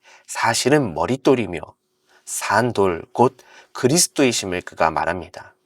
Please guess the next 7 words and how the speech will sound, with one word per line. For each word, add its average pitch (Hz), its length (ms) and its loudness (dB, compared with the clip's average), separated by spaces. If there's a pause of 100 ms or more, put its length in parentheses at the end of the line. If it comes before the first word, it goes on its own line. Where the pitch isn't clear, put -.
(320)
그리고 165 380 4
그 190 220 2
그리스도를 147 600 -2
따르는 147 480 0
성도들에 123 600 0
대해 76 220 -4
얘기하죠. - 480 -6